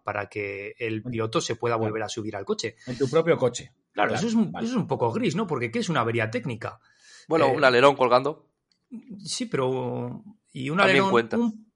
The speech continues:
Speaker 1: un poco dañado o un, no lo sé, o un, yo qué
Speaker 2: Es
Speaker 1: sé,
Speaker 2: verdad,
Speaker 1: cualquier,
Speaker 2: ¿eh?
Speaker 1: cualquier
Speaker 2: Porque
Speaker 1: cosita,
Speaker 3: Sí,
Speaker 1: cualquier
Speaker 3: un
Speaker 1: cosita de
Speaker 2: un
Speaker 1: electrónica,
Speaker 2: entero.
Speaker 1: cualquier cosita de, que es que no, no son, no todos son cosas que vemos, eh, puede haber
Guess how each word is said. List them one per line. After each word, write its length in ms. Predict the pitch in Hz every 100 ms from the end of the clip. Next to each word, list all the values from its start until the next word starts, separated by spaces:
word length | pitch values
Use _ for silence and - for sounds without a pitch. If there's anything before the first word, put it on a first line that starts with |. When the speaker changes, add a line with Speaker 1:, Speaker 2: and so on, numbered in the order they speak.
| -
Speaker 1:
un 120 | 175
poco 240 | 202 190
dañado 360 | 180 165 226 233
o 220 | 202 135
un, 840 | 156 175 175 170 170 160 165 - _
no 600 | 165 156 151 147 147 147
lo 80 | 196
sé, 220 | 175 170
o 220 | - 123 123
un, 640 | 143 160 151 147 - - _ _ - -
yo 140 | 127
qué 80 | 147
Speaker 2:
Es 80 | 160
Speaker 1:
sé, 60 |
Speaker 2:
verdad, 140 | 135 139
Speaker 1:
cualquier, 220 | 110 135
Speaker 2:
¿eh? 60 | 147
Speaker 1:
cualquier 300 | 131 117 175
Speaker 2:
Porque 140 | 180 165
Speaker 1:
cosita, 220 | 123 196
Speaker 3:
Sí, 60 | 160
Speaker 1:
cualquier 240 | 147 170
Speaker 3:
un 60 | 170
Speaker 1:
cosita 280 | 180 190 190
de 60 | 175
Speaker 2:
un 40 |
Speaker 1:
electrónica, 600 | 170 143 123 170 160 143
Speaker 2:
entero. 140 | 123 127
Speaker 1:
cualquier 300 | 120 131 208
cosita 420 | 185 190 185 196
de, 360 | 175 156 147 117 - -
que 80 | -
es 60 | 117
que 180 | - -
no, 160 | 139 139
no 120 | 143
son, 220 | 139 175
no 140 | 143 147
todos 360 | 147 131 120
son 200 | - 127
cosas 280 | 113 117 110
que 120 | 110
vemos, 320 | 110 175 117
eh, 80 | 110
puede 180 | - 117
haber 140 | 117